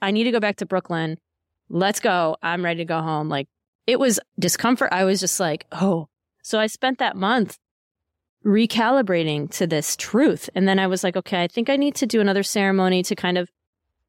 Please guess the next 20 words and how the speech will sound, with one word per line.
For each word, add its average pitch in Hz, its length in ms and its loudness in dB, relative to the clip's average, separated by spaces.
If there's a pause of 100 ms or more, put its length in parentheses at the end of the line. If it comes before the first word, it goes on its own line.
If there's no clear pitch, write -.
(160)
complete 202 440 0
this 185 140 0
cycle. 185 720 0
There's 185 240 0
more 208 180 2
information 180 500 -2
I 165 120 -2
need." 165 300 2
And, 170 200 -2 (1500)
and 208 300 4
I 196 60 4
did 214 200 2
do 226 140 4
the 208 80 4
second 180 340 0
ceremony 165 520 0
at - 60 -2
the - 60 -6
same 160 240 0
place, 156 540 0